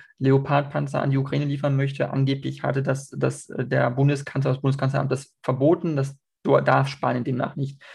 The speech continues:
ähm, soll angeblich so sein. Das hat der Ralf Stegner gestern verneint. Er hatte gesagt, es sei nur eine Medienkampagne oder so, ähm, obwohl es das spanische Verteidigungsministerium tatsächlich geplant hatte wohl. Ähm, wie stehen Sie dazu, dass der Bundeskanzler,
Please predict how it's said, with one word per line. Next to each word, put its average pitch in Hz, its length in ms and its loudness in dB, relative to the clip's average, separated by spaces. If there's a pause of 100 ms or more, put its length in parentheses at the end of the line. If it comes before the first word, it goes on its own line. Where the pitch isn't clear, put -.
(300)
ähm, 127 240 4
soll 131 200 4
angeblich 135 500 0
so 135 80 -4
sein. 131 260 2
Das 151 100 -6
hat 139 80 -4
der 139 120 4
Ralf 139 200 4
Stegner 143 280 0
gestern 143 480 0 (140)
verneint. 139 640 2
Er 139 160 -4
hatte 143 200 -2
gesagt, 139 140 4
es 135 80 -4
sei 135 100 0
nur 139 80 2
eine 139 100 2
Medienkampagne 135 1600 -2
oder 135 260 -4
so, 139 280 -4 (320)
ähm, 127 320 6
obwohl 135 260 6
es 135 80 4
das 135 140 0
spanische 135 340 2
Verteidigungsministerium 139 800 0
tatsächlich 135 480 -4 (100)
geplant 139 640 2
hatte 123 280 0
wohl. 135 320 0 (320)
Ähm, 135 560 6 (160)
wie 147 180 2
stehen 175 380 2
Sie 175 100 2
dazu, 160 400 0
dass 151 260 -2
der 139 120 0
Bundeskanzler, 170 880 -4